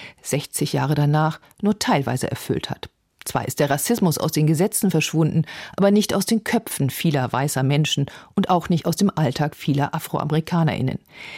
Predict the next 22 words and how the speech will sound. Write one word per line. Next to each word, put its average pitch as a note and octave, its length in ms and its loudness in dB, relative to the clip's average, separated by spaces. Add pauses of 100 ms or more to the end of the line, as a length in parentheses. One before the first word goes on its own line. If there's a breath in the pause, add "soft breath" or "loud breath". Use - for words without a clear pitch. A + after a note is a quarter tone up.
(240 loud breath)
Immer B3 220 4
noch D3+ 180 0
erleben C#3+ 400 2
sie, B2 300 0
stärker E3+ 480 0
als - 200 -4
andere, D#3 380 2
Polizeigewalt. F#3+ 1000 0 (200)
Man A#2+ 140 -2
denke D3+ 240 2
nur D3+ 160 4
an D3 80 2
die C3 80 2
Ermordung C#3+ 580 2
von D3+ 220 0
George E3 280 2
Floyd G#3 380 2
durch A#2+ 160 -4
einen B2+ 180 0
weißen D3 320 0
Polizisten D#3+ 680 -2
zweitausendzwanzig D#3+ 920 0